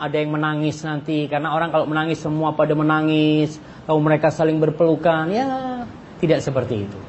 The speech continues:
Karena yang pertama membersihkan jiwa adalah tauhid kita, maka kita lihat lagi kepada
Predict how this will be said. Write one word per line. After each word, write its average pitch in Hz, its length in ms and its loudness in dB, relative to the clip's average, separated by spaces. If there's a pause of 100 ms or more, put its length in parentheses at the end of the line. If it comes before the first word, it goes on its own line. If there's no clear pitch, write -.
(300)
Karena 139 320 2
yang 127 80 0
pertama 131 640 0
membersihkan 117 480 -2
jiwa 120 240 2
adalah 120 160 0
tauhid 123 560 -2
kita, 160 400 0 (560)
maka 120 320 0
kita 123 240 2
lihat 123 160 4
lagi 123 160 -2
kepada 120 480 -2